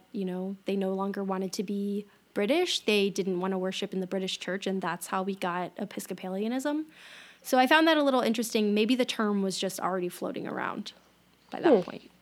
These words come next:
Speaker 1: I mean, the timing of this is about a hundred years before that would have happened, so, um, but what it really means for today is that they just wanted bishops. But that's a side note that I found interesting.
Speaker 2: Hmm.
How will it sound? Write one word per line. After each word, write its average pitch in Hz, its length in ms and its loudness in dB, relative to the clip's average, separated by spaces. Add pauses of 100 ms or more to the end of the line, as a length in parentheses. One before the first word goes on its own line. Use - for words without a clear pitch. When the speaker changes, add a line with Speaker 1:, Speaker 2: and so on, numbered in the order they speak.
(680)
Speaker 1:
I 240 60 6
mean, 247 140 6
the 254 80 6
timing 247 340 6
of 208 120 0
this 208 180 0
is 202 120 -2
about 185 400 0 (400)
a 202 60 0
hundred 190 320 -2
years 170 280 -4
before - 560 -4 (360)
that - 240 0
would - 120 -4
have 190 100 -8
happened, - 500 -6
so, - 400 -8 (600)
um, 185 340 -6 (840)
but 285 140 4
what 339 140 6
it 339 160 4
really 311 220 4
means 269 220 4
for 247 100 2
today 214 280 0
is 196 100 -2
that 202 160 0
they 190 100 -2
just 185 220 -8
wanted 185 260 -6
bishops. - 540 -10
But 208 120 -8
that's 220 200 0
a 202 60 -4
side 170 340 -4
note - 160 -14
that 185 140 -8
I 180 100 -6
found - 260 -10
interesting. - 600 -14
Speaker 2:
Hmm. 269 160 4